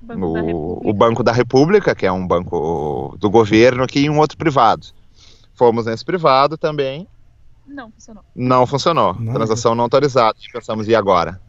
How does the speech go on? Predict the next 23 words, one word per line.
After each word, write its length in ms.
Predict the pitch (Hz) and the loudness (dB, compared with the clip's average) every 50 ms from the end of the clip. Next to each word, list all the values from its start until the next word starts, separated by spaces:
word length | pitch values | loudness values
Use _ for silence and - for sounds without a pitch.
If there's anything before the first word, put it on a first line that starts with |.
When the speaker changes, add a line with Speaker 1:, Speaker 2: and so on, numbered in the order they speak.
| _ - - - | _ -20 -20 -12
Speaker 2:
O 20 | |
que 140 | - - 131 | -8 -6 -4
que 80 | - 131 | -2 -2
a 40 | 107 | -2
gente 220 | 113 110 98 - | -2 -4 -8 -6
faz?" 500 | - 98 90 80 78 - - - - - - - - - | -4 -2 -2 -2 -4 -8 -14 -18 -20 -20 -20 -20 -8 -2
Tá, 160 | - 113 104 | 0 0 0
voltamos 720 | 92 101 107 107 - - 120 120 127 135 139 147 147 - - | 2 0 0 0 2 4 6 6 6 6 6 4 0 -4 -2
pra 160 | - 110 - | -2 -2 -2
Santa 200 | - 110 107 110 | -2 -4 -4 -6
Vitória 300 | 98 104 - 113 107 107 | -4 -2 0 0 0 0
do 80 | - | 0
Palmar. 760 | - - 160 160 143 123 123 135 135 127 107 92 82 82 80 | 0 0 2 2 4 4 4 4 4 2 2 0 0 -2 -4
Pensamos, 480 | - 120 117 113 - 139 139 156 160 - - - - - - - | -4 -4 -4 -2 -2 -2 -2 -2 -4 -6 -10 -10 -10 -12 -18 -8
daí 320 | 247 226 233 240 247 254 - _ _ _ _ | -2 0 2 2 2 0 -4 _ _ _ _
pensamos, 400 | - 220 214 190 - 160 139 139 | -2 0 0 2 2 0 0 2
"Olha, 380 | 151 180 175 139 101 73 73 104 - - - - - | 4 4 4 2 0 -2 -6 -8 -16 -20 -20 -20 -20
o 40 | - | -16
que 100 | - - | -8 -4
que 60 | 165 | -4
a 20 | 151 | -2
gente 220 | 151 143 135 - | -2 -4 -6 -8
faz?" 420 | - 107 95 85 76 73 - - | -4 -2 0 0 0 -2 -4 -10